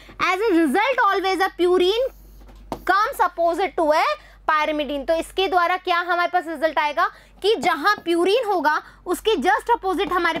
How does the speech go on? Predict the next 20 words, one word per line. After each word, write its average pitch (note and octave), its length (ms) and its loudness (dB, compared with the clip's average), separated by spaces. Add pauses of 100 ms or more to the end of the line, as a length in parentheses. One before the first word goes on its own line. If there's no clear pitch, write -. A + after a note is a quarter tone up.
पास G#4+ 240 0 (320)
pyrimidine B3+ 680 -2
होगा। G3 260 -12 (140)
Clear D#4 320 0
that? E4 180 -6 (1400)
This F#4 340 2
addition F#4+ 400 -2 (140)
H G4 180 -6
bond F4 300 -2
confers F4 480 -2
stability। D#4 560 0
मैंने D4+ 220 0
क्या F#4+ 120 2
बोला F#4 220 2
था? F#4+ 200 0 (340)
जो G4+ 120 4 (120)
helical F4 400 0
structure - 480 -2
है, - 100 -4 (120)
देखो, G#3 240 -8